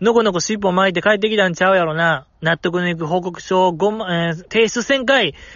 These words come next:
原稿用紙五枚にしといたるわ。出直してこい」といただきました。ありがとうございます。お、やってしまいましたね。<laughs> やってしまいました。な、一ヶ月ぐらい前かな。僕がこう、意気揚々とね、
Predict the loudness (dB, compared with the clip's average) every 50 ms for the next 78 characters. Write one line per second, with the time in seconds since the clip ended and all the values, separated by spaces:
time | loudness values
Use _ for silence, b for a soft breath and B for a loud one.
0 | B B B B B 0 2 2 2 2 2 4 4 6 6 4 4 2 -2 -2
1 | -2 -2 -2 -2 -2 -4 -4 -6 -6 -4 -2 -2 2 2 2 2 4 4 4 2
2 | 2 2 0 -2 0 0 -2 -2 -2 -2 0 2 2 2 2 0 0 0 0 0
3 | 0 0 -2 -2 -2 0 2 4 4 4 4 4 2 0 -2 -2 0 0 -2 -2
4 | 0 0 0 -2 -2 -4 -12 -20 _ B B B B B B B B B B B
5 | B B B B B B B B B B B B B B B B B B B B
6 | B B B B -20 _ _ _ -4 -2 0 2 2 2 0 -2 0 0 0 0
7 | 2 0 -2 -2 -4 -6 -6 -4 -4 -4 -6 -8 _ _ _ _ _ _ _ _
8 | -2 0 0 0 0 -2 -4 -6 -6 -2 -2 -2 -2 -2 -4 -2 -2 -2 -2 -4
9 | -8 -6 -6 -4 -4 -4 -6 -6 -8 -10 -8 -4 -4 -4 -4 -4 B B B B
10 | B B B B B B B B B B B B B B B B -20 -20 -20 -20
11 | -20 -20 -20 -18 -16 -14 -12 -8 -4 -2 0 2 2 0 0 -2 -2 0 0 0
12 | 0 0 0 0 0 2 2 4 4 4 2 2 0 -2 -4 -4 -4 -6 -6 -4
13 | -2 0 0 0 -2 -4 -4 -4 -2 -2 -2 -2 -2 -4 -6 -10 -10 -8 -6 -4
14 | -4 -4 -4 -4 -2 0 2 4 4 4 4 4 2 2 0 0 -2 -2 -4 -4
15 | -4 -6 -8